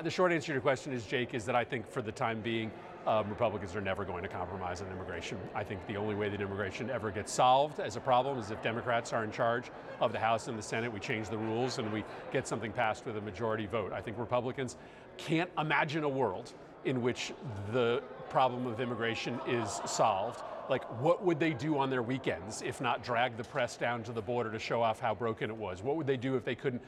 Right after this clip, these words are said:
complain about this as an issue?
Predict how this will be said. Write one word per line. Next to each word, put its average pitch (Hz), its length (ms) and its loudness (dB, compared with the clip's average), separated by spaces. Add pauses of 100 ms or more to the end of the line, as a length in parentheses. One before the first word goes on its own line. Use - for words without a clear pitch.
(200)
complain 143 720 0
about 113 360 0
this 117 240 -4
as 117 340 -2
an 117 100 -2
issue? 120 320 0